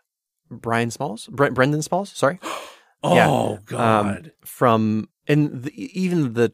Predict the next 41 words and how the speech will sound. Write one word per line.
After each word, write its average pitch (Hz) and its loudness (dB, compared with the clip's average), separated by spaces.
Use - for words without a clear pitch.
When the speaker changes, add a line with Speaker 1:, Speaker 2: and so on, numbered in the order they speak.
Speaker 1:
tone 120 -2
of 104 0
the 101 -6
film 107 -2
would 101 -2
be 104 -2
a 104 0
mixture 104 -2
of 98 -4
Metalocalypse 95 -6
and 95 -10
home 95 -10
movies. - -10
Speaker 2:
It 196 8
would 226 4
be 202 -2
a 196 6
weird, 135 0
it 156 0
would 156 4
be 160 4
a 151 4
much 135 -2
weirder 113 -6
tone. 87 -12
Speaker 1:
Mm-hmm. 127 0
Speaker 2:
Yeah, 104 -2
absolutely. 107 -8
Speaker 1:
Well, 135 2
I 135 2
wanna 165 0
push 143 -2
Speaker 2:
And 147 2
H. 143 -2
John 139 0
Benjamin 113 -4
would 104 -8
be 101 -8
in 95 -10
there 92 -14
somewhere. 80 -14